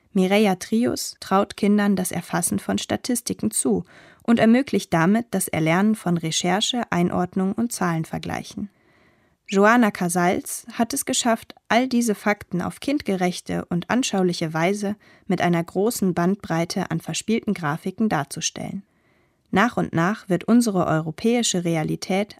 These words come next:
als das eingeordnet, was sie ist. Ein winziger Bruchteil dessen, was die ganze Welt ausmacht. Es wird deutlich, dass unser deutscher Alltag in nur sehr wenigen Fällen weltweiter Durchschnitt und normal ist,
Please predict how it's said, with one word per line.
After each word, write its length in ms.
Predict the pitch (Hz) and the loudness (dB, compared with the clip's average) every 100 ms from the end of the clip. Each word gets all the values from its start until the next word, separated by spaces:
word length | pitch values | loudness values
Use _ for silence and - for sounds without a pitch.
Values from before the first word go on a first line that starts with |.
| - | -6
als 200 | 175 - | -6 -2
das 320 | 151 190 - | -2 -2 -4
eingeordnet, 680 | 160 165 - 185 175 214 - | -2 -2 0 -2 -2 -4 -2
was 160 | 156 - | -4 -2
sie 100 | - | -2
ist. 380 | 247 - - _ _ _ | -2 -2 -12 _ _ _
Ein 200 | 180 175 | 0 2
winziger 440 | 214 311 - 185 160 | 2 0 0 -2 -2
Bruchteil 520 | 185 226 - - 160 | 0 -2 -2 -4 -2
dessen, 420 | 156 185 - 240 | -2 -2 0 0
was 120 | 202 | -2
die 140 | - 190 | -4 -2
ganze 400 | 151 165 - 156 | 0 0 -2 -6
Welt 220 | 151 - | -6 -6
ausmacht. 580 | 170 - - - - - _ _ _ _ _ _ _ - | -8 -6 -8 -8 -16 -20 _ _ _ _ _ _ _ -2
Es 140 | 214 | 0
wird 180 | 202 196 | 2 4
deutlich, 380 | 226 262 180 180 | 4 4 0 -2
dass 200 | 175 - | -2 0
unser 340 | 233 269 190 | 2 4 4
deutscher 400 | 185 208 - 190 | 4 2 2 0
Alltag 460 | 170 202 - 226 - | 2 0 0 -4 0
in 160 | 226 226 | 4 6
nur 120 | 214 | 6
sehr 200 | 214 220 | 4 2
wenigen 380 | 262 220 170 165 | 4 4 2 -2
Fällen 440 | - 175 170 190 - | -2 -2 0 -2 -2
weltweiter 580 | 175 165 - 160 165 170 | 0 0 0 -2 -2 0
Durchschnitt 540 | 214 247 - 175 - | 2 2 0 -2 0
und 340 | 190 175 - 170 | 0 0 0 -2
normal 460 | 156 156 196 170 | 0 2 2 2
ist, 400 | - 175 - - | -2 -10 -12 -20